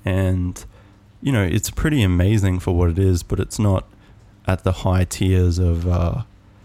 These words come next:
it's not at the high tiers of, like, performance, but it does an amazing job for what it is. And, and, you know, for the kind of work that I do, you don't really need anything much more than that. Um, it films in four K resolution, but only at the standard twenty-five frames per second.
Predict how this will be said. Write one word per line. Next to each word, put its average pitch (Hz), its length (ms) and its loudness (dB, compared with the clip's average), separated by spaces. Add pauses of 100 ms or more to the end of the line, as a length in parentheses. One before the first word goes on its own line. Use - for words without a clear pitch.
(460)
it's - 100 -6
not 143 120 0
at 120 80 0
the 107 120 4
high 98 240 2
tiers 98 420 2
of, 90 120 2
like, 87 260 0
performance, 98 520 0
but - 160 -4
it 90 140 -4
does 98 200 2
an 95 100 2
amazing 90 440 2
job 87 280 0
for - 140 -4
what 92 160 2
it 87 100 2
is. 92 280 2
And, 87 260 0
and, 87 320 -2 (460)
you 110 80 -2
know, 95 140 2
for - 180 -2
the 98 140 0
kind 123 260 0
of 110 60 2
work 101 260 2
that - 120 0
I 90 140 4
do, 90 120 2
you 90 200 4
don't 92 220 2
really 87 300 2
need 87 320 2
anything 87 440 0
much 82 300 -2
more 98 220 2
than 87 140 -2
that. 82 200 -6 (640)
Um, 95 260 0
it 98 140 -2
films 117 420 0
in 95 640 0
four 104 320 0
K 95 240 0
resolution, 90 800 2
but 87 120 2
only 87 320 2
at 85 120 -2
the - 80 -4
standard 90 440 0
twenty-five 90 500 0
frames 90 300 -4
per - 140 -6
second. 92 520 -2